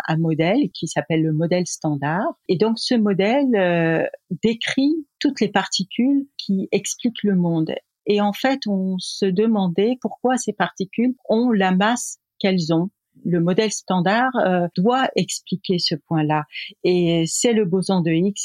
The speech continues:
qui l'explique. Et avec sa découverte, donc en deux mille douze, finalement, le modèle standard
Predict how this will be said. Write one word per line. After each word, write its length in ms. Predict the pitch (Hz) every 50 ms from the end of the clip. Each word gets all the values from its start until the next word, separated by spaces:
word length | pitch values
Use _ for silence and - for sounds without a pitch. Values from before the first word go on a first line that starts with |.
| -
qui 120 | - - 165
l'explique. 680 | 156 156 147 - - _ - - 240 285 277 - - - _ -
Et 240 | - 185 180 175 - - _ -
avec 320 | - 175 160 202 233 226 -
sa 160 | - 208 170
découverte, 640 | 151 160 151 - - 151 151 175 190 233 254 - _ _ -
donc 220 | 180 175 175 - _ -
en 300 | 160 147 143 139 143 147 143 139
deux 80 | 170 165
mille 240 | 160 160 156 147 139 -
douze, 420 | 180 208 262 349 311 - - 190 - _ _
finalement, 640 | - - 226 208 196 180 165 165 185 208 233 269 277
le 200 | 247 208 190 185
modèle 380 | 175 180 196 214 220 233 226 208
standard 580 | - - - 190 170 160 156 196 214 247 240